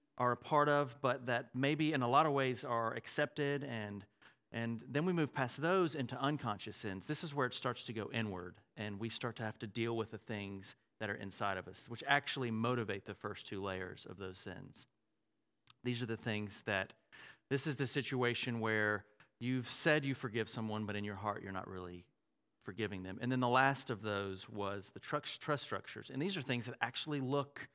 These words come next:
acceptable to a lot of people. These can be things that people actually celebrate. It can be your position, your status. It can be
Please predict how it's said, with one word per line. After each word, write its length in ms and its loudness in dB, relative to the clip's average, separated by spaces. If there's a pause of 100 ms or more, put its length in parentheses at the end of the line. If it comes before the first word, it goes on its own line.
(400)
acceptable 760 0 (120)
to 100 -4
a 20 -2
lot 140 0
of 80 -4
people. 240 -6
These 260 2
can 220 0
be 220 4
things 480 0
that 300 2 (260)
people 260 0
actually 360 2
celebrate. 540 2
It 60 -10
can 140 -2
be 60 0
your 120 -2
position, 720 -4
your 140 -8
status. 640 2
It 40 -18
can 160 -4
be 320 -2